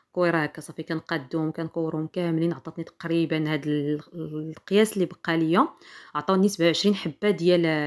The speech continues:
هادو، هما سبعة وعشرين. كندخلوهم المجمد غير، غير حتى ما كنسخنوا ديك الشوكولاته، يعني ما كاملاش ديك، ما كاملاش حتى جوج دقائق، غير كندخلوا مجمد، كنسخنوا ديك الشوكولاته اللي دغيا كتجمع، كتجمع، كنسخنوا، كنزيدوا مع كاوكاو مهرمش، وكنبداو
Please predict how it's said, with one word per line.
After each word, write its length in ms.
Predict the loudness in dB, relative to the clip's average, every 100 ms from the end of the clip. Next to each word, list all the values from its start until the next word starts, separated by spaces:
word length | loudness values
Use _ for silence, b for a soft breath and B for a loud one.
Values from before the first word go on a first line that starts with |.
| -4
هادو، 360 | -6 -4 -4 -6
هما 140 | -8
سبعة 180 | -8 -10
وعشرين. 220 | -10 -12
كندخلوهم 760 | -4 -4 -4 0 4 6 6 4 B B B B -10 _ _
المجمد 800 | 2 6 6 6 4 4 2 2
غير، 320 | 4 4 4 _ _ _ -2
غير 260 | 4 6
حتى 100 | 6
ما 100 | 6
كنسخنوا 380 | 4 2 2 0
ديك 100 | 0
الشوكولاته، 380 | -2 -6 -2 0
يعني 200 | 2 2
ما 80 | 2
كاملاش 500 | 2 2 4 2 -2
ديك، 260 | -8 -2
ما 240 | 2 4 2 B B B B _
كاملاش 320 | 4 6 4
حتى 120 | 4
جوج 180 | 2 0
دقائق، 340 | -2 -4 -2
غير 100 | -2
كندخلوا 400 | 0 -2 -2 -2
مجمد، 400 | 0 0 2 0
كنسخنوا 420 | 2 -4 -4 -2 0
ديك 100 | 0
الشوكولاته 480 | -2 -4 -4 -2
اللي 420 | 2 4 4 2 0
دغيا 220 | 0 0
كتجمع، 480 | 0 -6 0 2 2
كتجمع، 420 | -2 -12 -4 -6
كنسخنوا، 520 | -4 -10 -10 -6 -4
كنزيدوا 360 | 0 -2 0 0
مع 400 | 0 0 0 -2
كاوكاو 400 | -4 -8 -4 -2
مهرمش، 560 | -2 -4 0 2 2 B B B B
وكنبداو 720 | 4 6 6 6 6 6 4